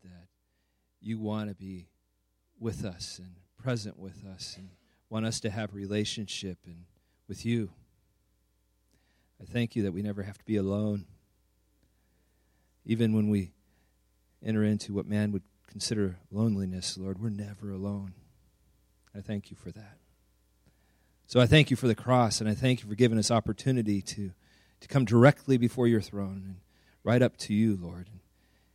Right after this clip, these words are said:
and have relationship. We praise you and thank you for that. In Jesus' name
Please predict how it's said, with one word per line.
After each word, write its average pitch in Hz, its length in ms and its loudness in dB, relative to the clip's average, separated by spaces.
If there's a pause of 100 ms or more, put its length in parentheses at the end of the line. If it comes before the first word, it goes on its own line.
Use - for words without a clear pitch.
(260)
and 101 100 -18
have 92 160 -6
relationship. 92 760 -10 (720)
We 120 80 -20
praise 107 360 -2
you - 60 -12
and 92 100 -16
thank 98 280 -10
you 110 60 -16
for - 120 -16
that. 87 240 -14
In - 80 -20
Jesus' 95 480 -4
name 90 240 -20